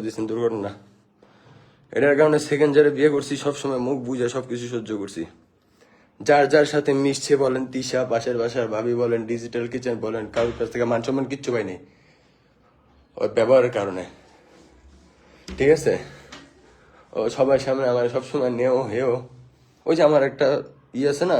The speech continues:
ওই যে, উম, দুর্বল পয়েন্ট। আমার দুর্বল পয়েন্ট কি? আমার ওই যে প্রথম ঘর ছিল একটা, তো সেই ঘরে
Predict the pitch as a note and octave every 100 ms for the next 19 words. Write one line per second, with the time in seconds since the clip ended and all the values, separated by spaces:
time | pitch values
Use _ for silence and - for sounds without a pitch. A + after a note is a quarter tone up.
0 | G#2+ G#2+ G#2 G2 - _ _ D#2 D#2 E2
1 | D#2 F#2+ - _ _ _ - B2 D3 C#3+
2 | C#3+ A#2 B2 B2 C3+ C#3+ C#3+ C3+ - -
3 | - _ - - - _ _ _ _ -
4 | - - A2 B2 B2 B2+ B2+ D3 - C3
5 | A#2+ - - - - G2+ C3 - - -
6 | A2 - G2+ E2 - _ _ _ _ _
7 | _ _ _ _ _ - - B2 A2 B2